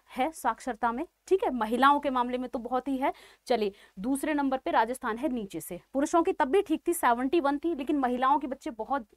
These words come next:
कम है। चलिए देखते हैं जनघनत्व। अब आते हैं बच्चे जनघनत्व, जनसंख्या घनत्व, ठीक है, जो डेंसिटी है पॉपुलेशन की, उसके बारे में देखते हैं। इसमें भी state and union territories, इनके बारे में देखेंगे तो जनघन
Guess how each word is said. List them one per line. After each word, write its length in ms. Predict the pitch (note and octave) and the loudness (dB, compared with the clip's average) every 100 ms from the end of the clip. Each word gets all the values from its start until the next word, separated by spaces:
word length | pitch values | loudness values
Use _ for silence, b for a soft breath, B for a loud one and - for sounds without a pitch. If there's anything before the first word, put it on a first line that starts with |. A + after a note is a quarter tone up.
| _ | _
कम 160 | - B3+ | -6 -4
है। 140 | B3+ F4+ _ | -4 -8 _
चलिए 220 | - F#3+ F#3 | -6 -4 -4
देखते 300 | A#3 C#4 F4 | -6 -4 0
हैं 160 | E4+ G#4 B B - | 0 -2 B B -6
जनघनत्व। 640 | D#3 D#4 G#3+ A3+ F#3+ - - - | 0 2 2 0 -4 -6 -20 -2
अब 160 | D#4 D#4+ | 4 6
आते 220 | C#4 D4+ | 4 2
हैं 140 | D#4 | 0
बच्चे 220 | C#4 E4+ | 0 -2
जनघनत्व, 840 | B3+ F#3+ C4 D#4+ A#3 B3 A#3+ - G3+ | -4 -2 2 4 4 0 -2 -6 -8
जनसंख्या 520 | G3 A#3+ B3 C4 D4+ | -6 -4 -2 0 0
घनत्व, 500 | C#4 G3+ B3+ C#4+ F4 | 0 0 -2 -2 -4
ठीक 240 | E4 E4 G4+ | -4 0 2
है, 100 | D5 B B B - | 0 B B B -4
जो 80 | C4 | -2
डेंसिटी 580 | G#3+ A3+ A3+ E4 F4+ | 0 -2 -2 -2 0
है 160 | C#4+ C#4 | 0 2
पॉपुलेशन 560 | C4+ A#3 C4+ A#3+ B3+ A#3+ | 2 0 -2 -4 -4 -4
की, 180 | D4+ F4 | -4 -4
उसके 280 | B3+ F#4 D4 | -6 -4 -2
बारे 220 | A3+ F#3+ | -2 -2
में 100 | G3 | -4
देखते 260 | F3+ D#3+ G3+ | -6 -8 -10
हैं। 180 | F3+ G3 B B B - | -8 -10 B B B -8
इसमें 280 | A#3 C#4+ | -4 0
भी 100 | C#4+ | 0
state 380 | E4+ - C#4 - - | -2 -2 -2 -2 -4
and 180 | C4+ C4+ | -4 -2
union 300 | A#3+ A#3+ C4+ | -2 -4 -2
territories, 560 | A3 F#3 F3 D#3+ D#3 - _ _ | -2 -2 -4 -6 -8 -14 _ _
इनके 220 | A#3+ B3 D4 | -4 -2 2
बारे 180 | C4+ | 0
में 100 | C#4+ | 0
देखेंगे 380 | C4 C4 C#4+ C#4+ | -2 -2 -4 -4
तो 120 | D4 D#4 F#3+ | -4 -6 -4
जनघन 520 | A#3 C#4 D4 C4 | -4 -2 0 0